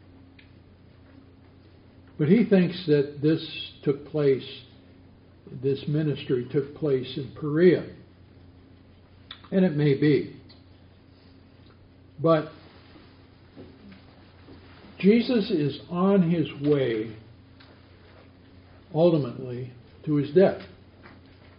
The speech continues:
He's on his way to Jerusalem. He sends out these seventy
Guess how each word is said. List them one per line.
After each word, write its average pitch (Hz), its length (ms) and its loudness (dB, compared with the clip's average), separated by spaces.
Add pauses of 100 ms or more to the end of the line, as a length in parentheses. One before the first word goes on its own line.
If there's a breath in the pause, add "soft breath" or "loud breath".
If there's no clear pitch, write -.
(380)
He's 135 200 -6
on 139 160 -4
his 147 180 -4
way 135 260 4
to 143 140 -6
Jerusalem. 127 800 -6 (880 loud breath)
He 147 160 2
sends 185 460 4
out 156 400 4
these 156 360 0
seventy 131 640 0